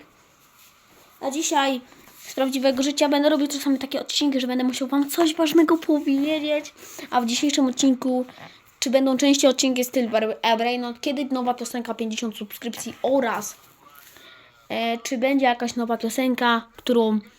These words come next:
Czy będzie jakaś po prostu nowa piosenka. Ja realizuję jedną piosenkę, którą miesiąc chyba to,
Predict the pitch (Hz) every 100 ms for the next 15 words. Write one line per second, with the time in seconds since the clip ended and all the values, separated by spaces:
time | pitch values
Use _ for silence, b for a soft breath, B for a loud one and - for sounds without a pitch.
0 | b b b b b b b _ - -
1 | - - - 294 294 285 285 285 269 269
2 | 262 240 240 226 214 202 269 359 381 392
3 | 370 381 330 262 240 240 226 233 220 226
4 | - 285 269 269 269 b b b b -
5 | 254 262 285 330 381 403 349 262 247 240
6 | 233 240 240